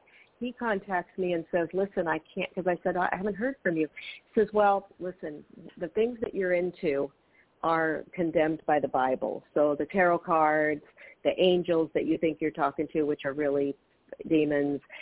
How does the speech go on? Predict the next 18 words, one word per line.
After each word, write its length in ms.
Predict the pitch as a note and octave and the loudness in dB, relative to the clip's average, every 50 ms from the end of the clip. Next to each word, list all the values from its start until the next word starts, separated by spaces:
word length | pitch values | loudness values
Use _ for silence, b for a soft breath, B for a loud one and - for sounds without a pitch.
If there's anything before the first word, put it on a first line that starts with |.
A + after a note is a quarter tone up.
| B B B - | B B B -2
and 320 | - C#3+ C#3+ C3 B2+ C3 B2+ | 2 4 4 4 4 2 2
the, 140 | D3 C#3 - - - - - | 0 0 0 -2 -6 -6 -6
the 80 | C#3+ C#3 | -6 -6
spirituality 640 | - - F3+ F3 E3 - F3 D#3+ D#3 D3+ D3 D#3 D3 | -2 0 0 0 2 0 0 0 2 2 0 0 0
that 160 | C#3+ - - | 0 -2 -2
you 120 | C3+ D3 - - | -4 -4 0 2
follow. 400 | D3+ D3 D#3 D#3 D3+ C3+ C3+ C3+ - | 2 2 2 2 0 -2 -4 -6 -4
So 200 | - D#3 C#3+ C#3+ | -2 0 0 0
unless 360 | C#3 C#3 D3+ D#3 D#3+ D#3 - | 0 -2 -4 -4 -4 -4 -4
you 80 | F3+ D#3+ | -2 -2
repent 580 | D3 C#3 C3+ - G3+ A3+ A3+ A3+ A3+ A#3+ G#3+ - | 0 -2 -2 0 0 2 4 4 2 2 -2 -4
and 140 | D3 C#3 C3+ - | -4 -4 -4 -4
I 80 | C3 C3 | -4 -4
will 160 | B2 B2+ B2+ | -4 -6 -4
help 300 | - - G#3+ A#3+ A#3+ - | 0 2 2 2 2 -2
you, 400 | - A3+ A3 G#3+ G#3 G3+ G3+ G#3 B B B B B B B - | -4 -2 -2 0 0 0 -2 -4 B B B B B B B -6
you 280 | - E3+ E3+ - A3+ - - | -2 0 0 0 -2 -4 -6
cannot, 440 | F#3 E3 D#3 D3+ D3 C#3 C#3 - | -6 -4 -4 -4 -4 -4 -6 -6